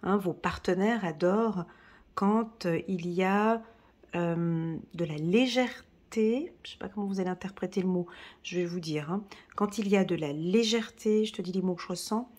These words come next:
euh, de la spontanéité, des, des sourires, des éclats de rire,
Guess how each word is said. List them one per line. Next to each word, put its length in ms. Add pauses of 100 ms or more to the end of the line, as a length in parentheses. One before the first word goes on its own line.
(460)
euh, 300
de 100
la 100
spontanéité, 1800 (960)
des, 680
des 160
sourires, 680
des 220
éclats 220
de 100
rire, 520